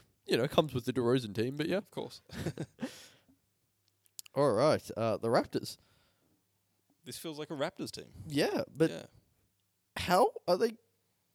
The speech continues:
Speaker 1: in the playoff race right now? I really thought they were just kinda, I thought this iteration of the Raptors was just blown up.
Speaker 2: Right.
Speaker 1: When Larry left, I thought it was over for them. They would have
Speaker 2: Yeah.
Speaker 1: to move someone and actually do something else.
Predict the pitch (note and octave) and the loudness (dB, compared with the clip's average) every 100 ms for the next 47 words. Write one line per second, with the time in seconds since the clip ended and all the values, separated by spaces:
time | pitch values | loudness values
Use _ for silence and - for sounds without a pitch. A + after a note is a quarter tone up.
0 | _ E3+ F#3 G3+ - D#3 G3+ - B3 G4+ | _ -6 -2 -4 2 2 2 0 0 0
1 | - - _ - - - - G#4+ - _ | -6 -10 _ -10 -10 -8 -10 -10 -18 _
2 | - F#3 - C#3+ F#3+ G#4 A3+ F3+ E3+ D3 | 0 0 0 -6 -6 -4 -4 -2 0 0
3 | A2+ G2 G2+ G2 - C3+ A2+ A2 _ F3 | 0 -2 -6 -6 -4 -4 -4 -12 _ 0
4 | - G#4+ A#2+ - - _ _ _ _ _ | 2 -2 -2 -8 -10 _ _ _ _ _
5 | _ _ _ _ _ E3 D3+ C#3 B2 B2+ | _ _ _ _ _ 0 4 4 2 0
6 | A2+ A2 G2+ G2+ A2 G#2+ A#2 A#2+ G#2+ F#2 | 0 -2 -2 -6 -6 -6 -4 0 2 2
7 | A#2+ - - A#2 G2+ - _ _ - C#3+ | -2 -4 -12 -10 -10 -12 _ _ 0 2
8 | B2 - F#3 G2 A2 - - E3 F#2 F2+ | 4 6 6 4 0 0 2 2 2 -2
9 | F#2 C#3 F3+ G2 F2 G#2 A2+ A#2 G2+ C#3 | -2 -2 -2 -6 -6 -4 -2 0 -2 -2
10 | A2+ C3+ F3+ E3 G2+ G2+ F#2 F2+ A2 - | 0 2 0 -2 -6 -4 -2 -2 -2 -4
11 | A2+ D3 F#3 G2+ G#2+ A2+ F3+ - | -2 -2 -2 -4 -4 -4 -4 -6